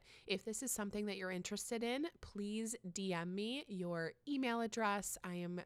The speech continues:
collecting them to get on a wait list so I can send out communication when it's time, or feel free to email me at Kristen at the evolving mama dot com. And as always,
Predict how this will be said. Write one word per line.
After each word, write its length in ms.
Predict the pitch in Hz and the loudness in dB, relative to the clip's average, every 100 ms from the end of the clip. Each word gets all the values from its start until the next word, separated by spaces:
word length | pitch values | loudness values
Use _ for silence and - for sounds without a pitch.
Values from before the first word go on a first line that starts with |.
| - | -8
collecting 580 | - 190 190 - 208 196 | -10 -8 -6 -6 -4 -2
them 240 | 190 180 180 | -2 -2 -4
to 140 | - | -4
get 260 | 175 165 - | -2 -4 -4
on 300 | 180 170 165 - | -6 -4 -6 -8
a 80 | 160 | -4
wait 260 | 226 - | -2 -2
list 240 | 233 220 - | -2 -2 -2
so 80 | 180 | -2
I 80 | |
can 180 | 165 170 | -4 -4
send 280 | 170 180 170 | -4 -4 -2
out 200 | 165 165 - - - - | 0 -2 -6 -20 -18 -4
communication 960 | 262 302 330 226 208 - 208 202 208 - | 2 2 2 0 0 0 0 0 -2 -6
when 280 | 175 175 170 | -6 -4 -4
it's 240 | 240 - | -4 -4
time, 640 | 170 175 156 151 185 269 - _ _ _ - - | -2 -2 -2 -2 -4 -6 -10 _ _ _ -16 0
or 220 | 214 208 | 4 4
feel 220 | - 226 | 4 0
free 360 | 202 202 190 185 - - - | 0 -2 0 0 -4 -14 -4
to 160 | 208 - | -2 4
email 280 | 294 262 202 | 4 6 4
me 300 | 185 175 - | 4 2 -2
at 240 | 170 170 - - - | -4 -6 -6 -12 -20
Kristen 680 | - 247 - - 240 233 233 - - - _ - | -4 0 0 2 2 2 0 -4 -14 -20 _ 2
at 340 | 190 - - - - | 2 2 -2 -12 -8
the 160 | 214 | -2
evolving 680 | 202 180 170 170 170 165 185 - | -2 2 2 2 0 -2 -4 -8
mama 540 | 170 160 151 156 151 165 _ | -6 -4 -4 -4 -6 -10 _
dot 260 | 165 151 - | -6 -6 -6
com. 420 | 254 269 165 180 - - - - - - - | -2 0 -2 -6 -16 -20 -20 -18 -16 -18 -2
And 120 | 208 | 4
as 200 | 226 247 | 4 6
always, 520 | 262 247 247 247 247 | 6 6 6 4 2